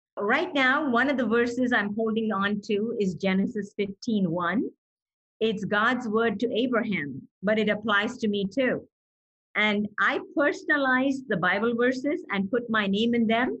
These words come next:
And God's words to Abraham was,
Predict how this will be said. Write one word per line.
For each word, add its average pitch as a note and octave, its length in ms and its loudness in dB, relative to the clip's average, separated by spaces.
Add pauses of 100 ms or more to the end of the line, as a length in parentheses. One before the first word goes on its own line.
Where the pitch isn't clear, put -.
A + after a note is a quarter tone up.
(440)
And G3 360 0
God's G3+ 360 2
words G3+ 540 2
to - 160 -10
Abraham G#3+ 440 2
was, F3+ 320 2